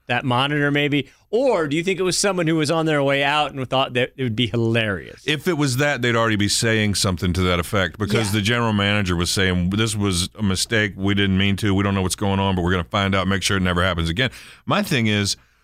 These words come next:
Speaker 2: who does that at work? Who wants to watch
Speaker 3: Well,
Speaker 2: that at work?
Speaker 3: that's what I'm saying. You know, although we do know that, especially, like, in broadcast television, they have a lot of downtime, where,
Speaker 2: Yeah,
Speaker 3: like,
Speaker 2: but
Speaker 3: you know,
Speaker 2: still.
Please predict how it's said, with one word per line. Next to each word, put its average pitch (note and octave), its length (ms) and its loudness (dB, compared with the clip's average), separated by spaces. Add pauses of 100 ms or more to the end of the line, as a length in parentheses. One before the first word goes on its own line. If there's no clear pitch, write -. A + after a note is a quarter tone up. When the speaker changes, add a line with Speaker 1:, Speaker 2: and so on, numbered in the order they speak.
(340)
Speaker 2:
who A#3+ 200 2
does F#3+ 280 0
that D#3+ 180 2
at A2 100 -2
work? A#2 380 0
Who G#3 160 0
wants A3+ 240 0
to F3 100 -2
watch C#3+ 220 2
Speaker 3:
Well, A3+ 160 0
Speaker 2:
that D3 160 2
at G#2+ 80 0
work? C3+ 340 2
Speaker 3:
that's D4 180 0
what C4 100 2
I'm G#3 120 -2
saying. F#3 480 0
You B3+ 80 2
know, D4 260 2
although C#4 300 2
we C4+ 200 0
do C#4+ 200 2
know C4 300 2
that, G3 260 0
especially, G#3+ 540 0
like, F#3 280 0
in F#3 260 -2
broadcast F3+ 680 -2 (340)
television, G#3+ 640 0 (440)
they A#3 160 0
have A#3+ 160 0
a B3 40 0
lot G#3+ 220 2
of F3+ 140 -2
downtime, D#3+ 680 -2 (340)
where, F#3 400 2
Speaker 2:
Yeah, A#3+ 120 2
Speaker 3:
like, - 40 0
Speaker 2:
but F3 160 0
Speaker 3:
you G#3 60 2
know, G3+ 80 2 (180)
Speaker 2:
still. - 40 -12